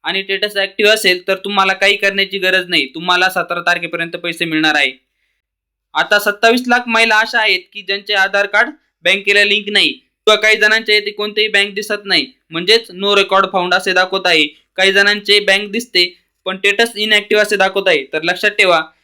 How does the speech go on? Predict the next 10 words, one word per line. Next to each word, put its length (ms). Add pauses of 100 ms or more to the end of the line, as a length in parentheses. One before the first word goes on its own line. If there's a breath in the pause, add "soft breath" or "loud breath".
(200 soft breath)
इनॅक्टिव्ह 480
किंवा 180
कोणतीही 420
बँक 260
दिसत 300
नसेल 400 (200)
तर 100
लगेच 420
बँकेत 440
जाऊन 300